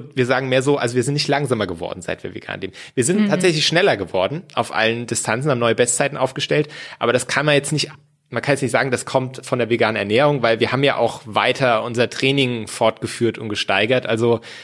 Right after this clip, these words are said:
Speaker 1: das Einzige, was ich mit Sicherheit sagen kann, ist, es, die Leistungskurve ist nicht irgendwie abgeflacht oder nach unten weggeknickt. Das war natürlich auch sowas, ne? Also da habe ich jetzt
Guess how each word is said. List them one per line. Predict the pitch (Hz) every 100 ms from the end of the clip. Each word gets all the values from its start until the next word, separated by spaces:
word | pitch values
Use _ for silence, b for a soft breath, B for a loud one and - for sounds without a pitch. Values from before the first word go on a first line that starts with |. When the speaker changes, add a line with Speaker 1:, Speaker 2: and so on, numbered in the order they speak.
| B B -
Speaker 1:
das | 135
Einzige, | - 151 175 139
was | 135
ich | -
mit | 123 123
Sicherheit | 143 170 139 139 139
sagen | - 123 139
kann, | 139 139
ist, | 135 135
es, | - -
die | 123
Leistungskurve | 123 117 151 160 - 147 135 151
ist | 135 135
nicht | 147 -
irgendwie | 131 131 -
abgeflacht | - 135 - 135 120 -
oder | 123 120
nach | 113 -
unten | 139 151 131
weggeknickt. | 123 135 - 131 127 - B B B B B -
Das | 107
war | 113
natürlich | 117 - -
auch | 117
sowas, | 107 98 -
ne? | 107 110
Also | 107 104
da | 101
habe | 117
ich | 120
jetzt | 117 -